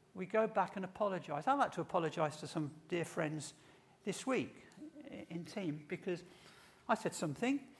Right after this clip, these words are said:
and, uh, in a context, and the others didn't spot it, but I had spotted it and the Holy Spirit had spotted it. I went, "Hey, that wasn't appropriate." It was just a knee-jerk reaction. But I wanna, I wanna, and people said, "What, you need to say that?" No, no, no. I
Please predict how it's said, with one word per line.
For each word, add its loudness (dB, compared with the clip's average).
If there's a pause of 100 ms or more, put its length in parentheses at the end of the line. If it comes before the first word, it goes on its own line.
(300)
and, -4
uh, -10
in -6
a -8
context, 0
and -4 (380)
the 8
others 4
didn't 0
spot 2
it, -4
but 2
I 8
had 2
spotted 0
it 0
and -2
the 4
Holy 2
Spirit 0
had -2
spotted 2
it. -4
I -2
went, -2 (120)
"Hey, -4
that -6
wasn't -2
appropriate." -2 (840)
It -16
was -14
just -10
a -2
knee-jerk 0
reaction. -6 (1400)
But 0
I 4
wanna, 6
I 2
wanna, 4 (120)
and -4
people -2
said, -10
"What, -14
you -12
need -4
to -12
say 2
that?" 0
No, 4
no, 4
no. 4 (420)
I 4